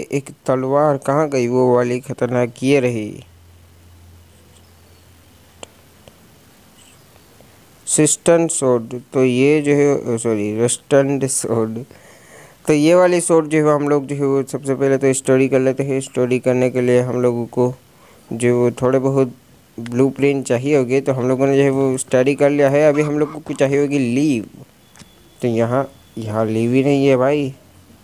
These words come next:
एक second, हम लोग को जो है वो sugar cane डालना पड़ेगा। कहाँ है sugar cane? Sugar, sugar, ओ, इधर है Sugar cane। तो हम लोग इसको डाल देते हैं और weaving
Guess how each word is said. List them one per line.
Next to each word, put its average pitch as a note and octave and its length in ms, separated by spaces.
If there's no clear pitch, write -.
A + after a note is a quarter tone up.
एक A#2 340
second, G#2+ 560
हम G#2+ 160
लोग A2+ 140
को B2+ 80
जो A#2+ 100
है B2 60
वो B2 100
sugar A#2+ 380
cane B2 220
डालना G#2+ 280
पड़ेगा। G#2+ 320
कहाँ B2 260
है B2+ 100
sugar A#2 300
cane? B2 280
Sugar, D3 340
sugar, B2 560
ओ, A2+ 80
इधर G#2+ 320
है G#2 160
Sugar A2 380
cane। A#2+ 240
तो B2 120
हम A#2 100
लोग B2 120
इसको B2 260
डाल A#2+ 200
देते B2+ 260
हैं D3 180
और A2+ 180
weaving C3+ 600